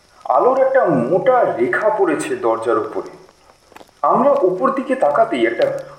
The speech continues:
হলদে কি যেন একটা দেখলাম। মিস্টার মানরো চিল্লিয়ে বললেন,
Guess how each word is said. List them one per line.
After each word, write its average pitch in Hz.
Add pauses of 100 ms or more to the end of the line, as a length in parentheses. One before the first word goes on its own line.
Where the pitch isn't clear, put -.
(120)
হলদে 202
কি 240
যেন 262
একটা -
দেখলাম। 123 (580)
মিস্টার 135
মানরো 143 (120)
চিল্লিয়ে 240
বললেন, -